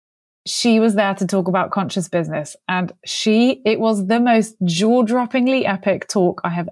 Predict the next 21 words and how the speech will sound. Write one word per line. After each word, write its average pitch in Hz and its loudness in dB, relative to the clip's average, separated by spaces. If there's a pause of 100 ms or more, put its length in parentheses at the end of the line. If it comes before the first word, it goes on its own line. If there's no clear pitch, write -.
ever, 196 -2
to 226 -2
this 202 -4
day, 165 -2
I 160 -4
was 160 -6
like, 156 -6
"What? 185 -4 (520)
This 190 0
woman 208 0
is 190 -4
phenomenal." 170 -6 (440)
She 294 0
started 247 -2
a 196 2 (320)
hummus 233 2
company. 180 -2
She 277 0
invented 214 2
dessert 165 -2
hummus. 139 -12